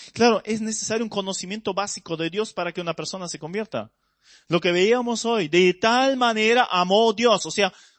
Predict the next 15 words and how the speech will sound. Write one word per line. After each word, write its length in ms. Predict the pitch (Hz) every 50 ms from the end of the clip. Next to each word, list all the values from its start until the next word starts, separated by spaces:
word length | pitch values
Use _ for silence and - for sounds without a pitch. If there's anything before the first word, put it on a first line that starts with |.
| _ _ _
un 120 | - 196 214
conocimiento 560 | - 214 208 214 208 - 214 240 247 262 247
básico, 440 | 240 226 - 185 170 - 156 151 151
"Dios 280 | 151 190 220 208 - 180
me 100 | 175 180
ama 400 | 190 175 151 127 113 110 - _ _ _ _ _ _ _ _ _ _ _ _ _
y 180 | - 190 196 196
envió 380 | 208 208 196 196 208 220 240 262
a 140 | 262 262
su 240 | 240 - - 226 233
Hijo 400 | 240 226 208 - - 165 151 156
a 100 | 139 175
morir 360 | 170 175 190 214 254 269 226
por 200 | - 226 226 214
mí 420 | 214 226 226 196 151 131 127 131